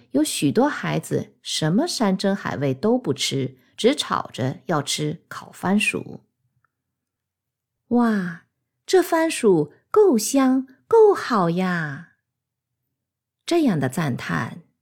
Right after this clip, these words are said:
此起彼伏。不准礼佛。星云法师在大陆当学僧的时候，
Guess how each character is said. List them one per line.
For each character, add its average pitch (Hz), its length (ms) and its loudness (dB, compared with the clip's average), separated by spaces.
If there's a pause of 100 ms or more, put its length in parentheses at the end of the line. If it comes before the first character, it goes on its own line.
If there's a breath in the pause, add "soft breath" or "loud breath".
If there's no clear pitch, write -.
(220)
此 165 400 -4
起 143 400 -4
彼 143 260 -4
伏。 - 600 -10 (4000)
不 285 140 2
准 165 420 2
礼 175 200 -2
佛。 147 600 -4 (2500)
星 285 280 2
云 208 180 6
法 160 180 -4
师 170 360 0
在 190 180 0
大 185 240 0
陆 180 240 0
当 196 200 0
学 160 200 -2
僧 247 240 0
的 254 100 2
时 - 220 -4
候， - 460 -10